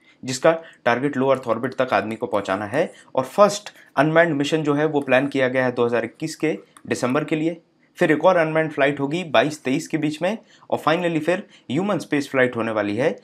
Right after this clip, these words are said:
जिसका डेमोन्स्ट्रेशन गगनयान के द्वारा किया जाएगा। इसके बहुत सी फेजेस होंगे और बहुत से इसके कंपोनेंट्स हैं, उसकी हम चर्चा करते हैं। यहाँ पर तीन एस्ट्रोनॉट्स को कैरी करा जाएगा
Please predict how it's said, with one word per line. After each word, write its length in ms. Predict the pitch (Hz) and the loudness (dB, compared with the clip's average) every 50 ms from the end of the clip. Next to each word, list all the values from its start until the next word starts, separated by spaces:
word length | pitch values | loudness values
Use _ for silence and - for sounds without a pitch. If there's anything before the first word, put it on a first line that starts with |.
| _ _ - - | _ _ -10 -8
जिसका 240 | 127 127 - 151 | -6 -2 -2 -2
डेमोन्स्ट्रेशन 600 | 127 123 117 120 113 - - 117 107 - 143 147 | 0 -2 -2 -4 -6 -6 -6 -6 -4 -4 -4 -2
गगनयान 480 | 123 113 107 110 107 104 101 101 107 110 | 0 0 0 0 -2 -2 -2 -2 -2 -2
के 120 | 107 107 | -4 -6
द्वारा 200 | - 98 95 101 | -4 -4 -4 -4
किया 240 | 98 - 104 101 98 | -4 -4 -4 -4 -2
जाएगा। 360 | 92 101 90 87 - - - _ _ _ _ _ _ _ _ _ _ _ _ _ _ _ _ - - - | -2 -4 -6 -8 -10 -14 -20 _ _ _ _ _ _ _ _ _ _ _ _ _ _ _ _ -8 -4 -4
इसके 160 | - - - | -2 0 0
बहुत 240 | 180 143 139 170 170 | 0 2 2 2 2
सी 80 | 190 175 | 0 -2
फेजेस 340 | - 156 147 151 180 156 156 | 0 0 0 0 0 -2 0
होंगे 180 | 151 165 185 | 0 0 0
और 60 | 180 | 0
बहुत 220 | 135 131 147 147 - | 0 0 -2 -2 0
से 60 | 160 | -2
इसके 200 | 156 156 - 147 | -2 -2 -4 -4
कंपोनेंट्स 540 | 147 131 131 127 143 147 156 156 135 - - | -4 -4 -4 -4 -2 -2 -2 -4 -4 -4 -6
हैं, 200 | - 247 294 - _ _ _ - | -6 -6 -8 -12 _ _ _ -12
उसकी 200 | 131 - - 160 | -6 -2 -2 -2
हम 100 | 139 127 | -2 -2
चर्चा 260 | - 120 - - 107 | -4 -4 -2 -2 -2
करते 260 | - - - - - | -4 -4 -10 -12 -16
हैं। 160 | - - _ _ _ _ _ _ _ _ _ - - _ 123 | -18 -18 _ _ _ _ _ _ _ _ _ -20 -10 _ 0
यहाँ 180 | 143 160 190 | 0 0 2
पर 140 | 190 190 175 | 2 0 -2
तीन 240 | - - 202 220 196 | -2 -2 -2 0 0
एस्ट्रोनॉट्स 500 | 156 139 - - 151 151 143 147 143 - | 0 -2 -2 -4 -2 0 0 0 -2 -2
को 140 | - 143 135 | -2 0 2
कैरी 200 | - 120 127 123 | 2 0 0 0
करा 200 | - 107 104 101 | -2 -2 -2 -2
जाएगा 440 | 101 95 98 113 151 185 - - | -2 -2 0 2 2 0 0 -2